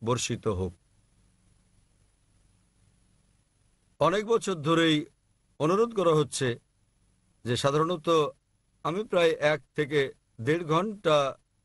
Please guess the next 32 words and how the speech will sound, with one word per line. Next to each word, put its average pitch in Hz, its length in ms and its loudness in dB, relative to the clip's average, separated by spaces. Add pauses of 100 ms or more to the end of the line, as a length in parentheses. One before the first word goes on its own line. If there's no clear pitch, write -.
(200)
লেকচার 151 460 -2
দিয়ে 139 220 0
থাকি 127 380 -2 (560)
এবং 143 180 2
প্রশ্নোত্তর 196 520 0
পর্ব 170 260 -2
দুই 156 200 2
থেকে 147 320 0
আড়াই 139 280 0
ঘন্টারও 156 380 0
বেশি 123 400 0
হয়। 98 160 2 (880)
অনেক 160 260 2
বছর 220 240 0
ধরে 220 260 0
শ্রোতা 190 280 -4
সাধারণ 170 500 2
সবসময় 175 680 -2 (180)
অনুরোধ 208 360 -2
জানিয়ে 202 400 0
আসছেন 170 360 -2
যে 156 120 0
কেন 165 240 0
একটা 165 220 0
প্রশ্নোত্তর 190 520 -4
পর্বের 160 320 0
আয়োজন 165 400 0
করা 160 380 2
হয় 135 320 0
না, 139 200 -2 (420)
যাতে 165 260 -2
করে 214 240 2